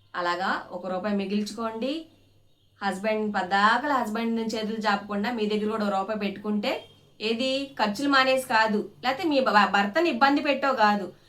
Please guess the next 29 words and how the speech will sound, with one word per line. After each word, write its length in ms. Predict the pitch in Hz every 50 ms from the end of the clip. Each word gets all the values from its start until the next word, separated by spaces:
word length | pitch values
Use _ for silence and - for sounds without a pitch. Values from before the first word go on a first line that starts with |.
| _ _ _ _ -
మీకు 280 | 233 277 339 392 381 339
ఇచ్చిన 300 | 320 262 - 330 285 277
వాడకంలోనే, 960 | 240 226 214 214 214 208 214 208 202 190 185 185 185 190 208 220 202 175 - - - - _ _ - 208
ఇదిగోండి 640 | 196 214 214 247 269 277 294 349 - - - - -
ఇంట్లోకి 400 | 226 233 233 233 269 269 254 247
ఇస్తారు 300 | 247 - - 254 233 233
కదా, 320 | 233 226 247 294 349 339 -
ఇంతే 440 | - 220 233 247 233 - 285 277 277
వాడమ్మా 440 | 262 240 226 220 214 214 214 214 214
అని 120 | 220 220
చెప్పి 460 | 214 233 214 208 - 262 302 392 - - - - - -
ఆ 120 | - 202 196
అంతలోనే 760 | 185 190 202 220 226 269 277 262 262 254 254 254 277 320 302 - - _ _ _ -
కొంత 320 | - 208 214 233 233 233 269
వాడి 480 | 262 247 233 226 226 220 277 330 339 - - - - -
ఇంత 280 | 208 226 247 247 247 311 302
మిగిల్చి, 460 | 285 262 233 247 240 214 - 285 320 349 - -
ఈ 240 | 196 208 202 190 196
ఇంతే 460 | 196 208 214 208 - 240 285 - - - - - - - -
నాది 280 | 233 233 240 240 233 233
కాదని 420 | 233 240 240 277 294 311 277 262
పక్కన 280 | - 226 226 254 247 240
పెట్టేస్తే 480 | 233 220 214 220 214 214 214 208 269 277
అది 240 | 254 220 214 214
నెల 240 | 208 196 190 208 208
తర్వాత 400 | 214 208 208 202 202 202 202 254
ఎంత 360 | 254 - 190 190 190 190 196
అవుతుంది? 440 | 190 196 202 202 214 175 160 147 - - - _ _ _ _ _ _ _ _ _ _ _ _ _ - 214
ఏమంటారు? 540 | 226 247 254 247 247 240 233 233 240 254